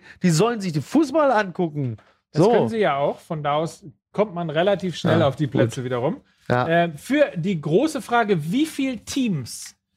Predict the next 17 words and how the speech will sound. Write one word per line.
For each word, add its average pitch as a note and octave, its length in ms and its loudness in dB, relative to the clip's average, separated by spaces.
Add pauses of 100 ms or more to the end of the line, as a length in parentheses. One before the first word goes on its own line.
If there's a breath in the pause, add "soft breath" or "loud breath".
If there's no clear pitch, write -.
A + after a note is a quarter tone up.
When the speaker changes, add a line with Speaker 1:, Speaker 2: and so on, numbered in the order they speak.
(720 soft breath)
Speaker 2:
haben A3+ 380 2
es - 420 -4 (160)
in D4 220 0
der B3+ 140 4
Geschichte G3 380 -2
des D3+ 120 -2
D-F-B-Pokals D3 1040 -2
geschafft, G3 400 -2 (200)
das - 340 -4
Double F3+ 340 2
zu D3 200 0
holen? A#2+ 280 -2
Also C#3 220 0
bestehend G3 520 -2
aus D#3 320 -6
D-F-B-Pokal E3 1000 0
und C4 340 -2